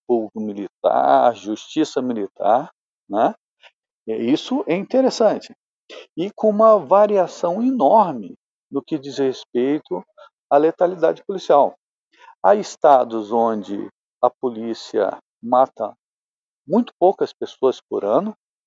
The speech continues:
Eu chamo a atenção, por exemplo, pro Distrito Federal,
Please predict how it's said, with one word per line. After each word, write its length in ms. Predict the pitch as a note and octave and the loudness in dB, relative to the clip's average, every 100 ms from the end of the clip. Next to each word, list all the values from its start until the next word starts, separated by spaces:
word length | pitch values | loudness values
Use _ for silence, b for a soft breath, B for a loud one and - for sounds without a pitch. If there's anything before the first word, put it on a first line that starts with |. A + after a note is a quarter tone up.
| _ | _
Eu 120 | G#2+ | -8
chamo 320 | G2 - B2 B2 | -6 -2 -2 -2
a 40 | |
atenção, 400 | - G#2 - A2 - | -4 -8 -4 -4 0
por 120 | G#2 | 0
exemplo, 460 | F#2+ A2 A2 G#2+ - B B _ | 0 -2 -6 -8 -18 B B _
pro 140 | C#3 | -2
Distrito 460 | A#2+ G#2+ - - - | -2 -4 -6 -6 -4
Federal, 540 | - G#2 G#2+ G#2 C#3+ | -4 0 2 2 0